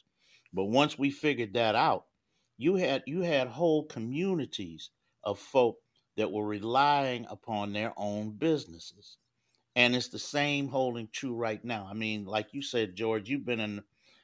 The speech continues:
you and I both have been in the, um, uh, corporate industry for quite some time, and corporations are for corporations. They are not for us.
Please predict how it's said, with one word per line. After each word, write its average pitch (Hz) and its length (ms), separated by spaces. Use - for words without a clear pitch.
you 123 160
and 127 100
I 131 100
both 123 300
have 104 140
been 113 160
in 110 160
the, 104 240
um, 95 380
uh, 92 140
corporate 120 480
industry 120 520
for 98 160
quite 123 360
some 107 240
time, 120 420
and 104 120
corporations 127 720
are 101 140
for 95 140
corporations. 101 880
They 104 160
are 92 160
not 104 340
for 90 140
us. - 480